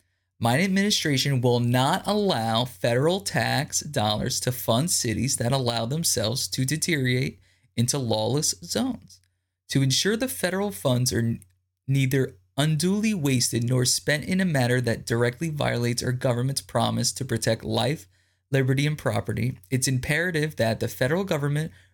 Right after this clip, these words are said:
review the use of federal funds by jurisdictions that permit anarchy, violence, and destruction in American cities.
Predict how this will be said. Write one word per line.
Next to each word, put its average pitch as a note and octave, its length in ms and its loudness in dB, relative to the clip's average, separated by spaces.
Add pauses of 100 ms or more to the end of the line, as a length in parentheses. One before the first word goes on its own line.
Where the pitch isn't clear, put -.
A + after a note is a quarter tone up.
(100)
review C3+ 340 4
the D3 100 2
use B2+ 340 2
of A#2 200 -4
federal C3+ 340 0
funds A#2+ 320 0
by A2 200 0
jurisdictions B2+ 1040 0 (420)
that A#2 160 -2
permit B2 400 2 (160)
anarchy, C3+ 540 0
violence, A#2 520 0
and A2+ 140 0
destruction A2 560 -2
in G#2+ 100 -4
American G2 440 -6
cities. - 500 -8